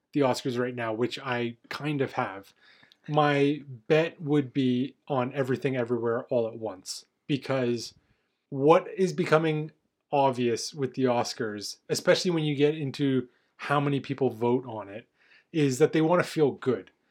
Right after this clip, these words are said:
So a movie that makes you feel good is probably gonna rise to the top. And the other way, the other thing that they do is they do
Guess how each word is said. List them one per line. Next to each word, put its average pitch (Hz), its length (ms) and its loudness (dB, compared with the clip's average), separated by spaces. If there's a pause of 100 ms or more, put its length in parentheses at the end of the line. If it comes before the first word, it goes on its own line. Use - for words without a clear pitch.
(200)
So 151 160 2
a 143 60 4
movie 180 320 4
that 175 180 0
makes 147 280 0
you 139 100 -4
feel 135 340 0
good 110 520 0 (360)
is 151 140 -4
probably 160 800 0
gonna 135 240 0
rise 117 360 0
to 117 100 -12
the 107 80 -8
top. 104 460 -8
And 151 240 2 (500)
the 165 100 6
other 180 140 8
way, 180 320 8
the 165 100 4
other 170 140 6
thing 170 160 -4
that 151 100 -6
they 151 120 -2
do 135 520 0
is 151 180 -4
they 143 120 -2
do 131 160 -4